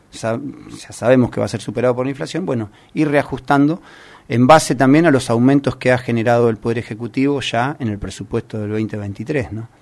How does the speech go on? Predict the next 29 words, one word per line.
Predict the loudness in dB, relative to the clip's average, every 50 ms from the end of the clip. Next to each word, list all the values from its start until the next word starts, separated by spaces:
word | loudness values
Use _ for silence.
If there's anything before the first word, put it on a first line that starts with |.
| _ _ _ _ _ -20 -20 _ -20 _ _ _ -10
Eh, | -8 -6 -6 -6 -8 -10 -12 -14 -16 -20 -18 -10 -6
lo | -2 -2
nuestro | -2 -2 -2 0 2 4 4 4 4 4 4
nunca | 4 2 2 2 0
ha | 0
sido | 2 2 2
una | 2 2 2
cuestión | 0 -2 0 2 2 4
caprichosa, | 4 2 2 0 -4 -2 0 -2 -2 0 0 -2
decir, | -2 0 0 -2 -2 -2
"Quiero | -2 0 2 2 2 2 4
tanto | 4 6 6 6 4 2 0 -4
porque | -4 -6 -8 -8 -10 -6
quiero | -4 -4 -4 -4 -4
tanto", | -4 -4 -4 -4 -6 -8 -8
sino | -4 -2 0 0 0
que | -2 -4
tratar | -4 -4 -4 0 0 0 0 0
de | -2 -2
ir | -2 -4 -4
consensuando | -4 -4 -4 -2 -2 -2 -2 -2 2 2 2 4 4 2 0 0
para | -2 -4 -4
llegar | -4 -6 -4 0 0 2 2
a | 2
un | 0 -2
acuerdo | -4 -4 0 2 2 2 2 0 -2 0
en | -2
el | -4 -4
cual | -2 4 6 6 6 4 2